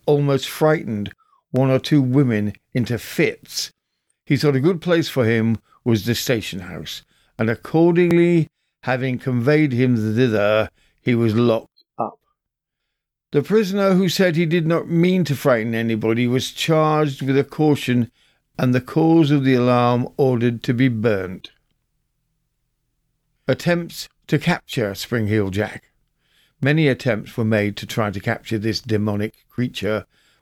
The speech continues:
but none were successful. The Duke of Wellington, aged seventy,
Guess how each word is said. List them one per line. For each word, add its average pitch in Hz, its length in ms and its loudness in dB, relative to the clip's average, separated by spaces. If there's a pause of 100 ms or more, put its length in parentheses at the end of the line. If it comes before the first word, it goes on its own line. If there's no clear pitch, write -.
but 117 200 -4
none 139 540 2
were 147 200 4
successful. - 680 -6 (1080)
The 120 100 2
Duke 151 220 2
of 160 140 2
Wellington, 156 680 0
aged 123 540 -4 (100)
seventy, 104 800 -4